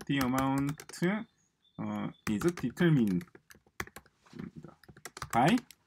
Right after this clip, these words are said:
젠 서버, 젠 서버에 의해서 결정됩니다. 어, 뭘 이용해서? Using the values of mean demand and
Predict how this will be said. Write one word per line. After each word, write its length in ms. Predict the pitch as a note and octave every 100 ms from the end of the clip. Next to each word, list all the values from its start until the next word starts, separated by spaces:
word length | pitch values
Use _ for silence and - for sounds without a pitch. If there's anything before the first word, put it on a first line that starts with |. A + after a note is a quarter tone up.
| _
젠 220 | - F#3
서버, 340 | A3+ F3+ B2+ D#2+ -
젠 180 | D3+ F#3+
서버에 340 | - A#3 F#3
의해서 280 | A2+ G#2 D#3+
결정됩니다. 600 | D#3+ A#2+ A#2 F2 - - - _ _ _ -
어, 100 | F#2+ - _
뭘 220 | - B2 D#3
이용해서? 480 | D#3 D#3+ D#3 C3 -
Using 520 | B2+ D3 D#3+ D#3 E3+ F3 - - -
the 200 | G2+ A#2 -
values 1300 | C3+ C3+ A#2+ A2+ G#2 G2 F#2 F2+ E2+ D#2+ - - - -
of 180 | G#2 B2 F#3+ A3+ _ _
mean 380 | A#2 C#3+ F#3 G3
demand 460 | - A2+ G2+ F#2 D#2+ _ - - _ - - - _ _ - - - _ - - _ _ _ - - - - - - - -
and 500 | D3+ F#3+ G3+ G3